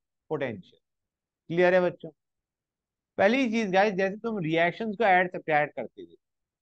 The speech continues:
तुम ई नॉट values को add subtract नहीं कर सकते, ठीक है ना guys?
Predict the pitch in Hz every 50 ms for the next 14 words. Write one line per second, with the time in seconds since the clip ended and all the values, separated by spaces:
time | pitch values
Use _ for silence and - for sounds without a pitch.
0 | _ _ _ _ _ _ _ _ _ _ _ _ _ _ _ _ - 202 226 220
1 | 226 - - _ _ - 208 190 202 208 254 262 269 247 233 208 202 190 190 175
2 | 160 208 190 180 175 156 - 165 - 160 156 156 156 _ - 123 123 117 - 107
3 | - _ _ _ _ _ _ _ _ _ _ _ _ _ _ _ _ _ _ _
4 | _ _ _ _ _ _ _ _ _ _ _ - 147 170 170 175 165 156 151 139
5 | 139 131